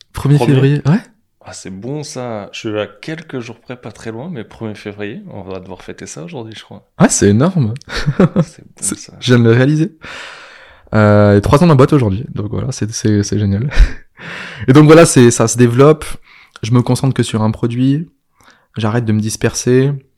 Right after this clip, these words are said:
Speaker 1: Et... Euh, je monte l'incubateur en, au premier confinement deux mille vingt. Et, euh,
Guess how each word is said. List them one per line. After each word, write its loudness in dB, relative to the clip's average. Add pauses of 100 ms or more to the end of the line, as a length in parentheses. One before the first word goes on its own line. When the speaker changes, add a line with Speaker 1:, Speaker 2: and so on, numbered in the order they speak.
(360)
Speaker 1:
Et... -4
Euh, -2 (1600)
je -6
monte 0
l'incubateur 0
en, 0
au -6
premier -2
confinement -4
deux -2
mille 0
vingt. -2 (920)
Et, -4
euh, -4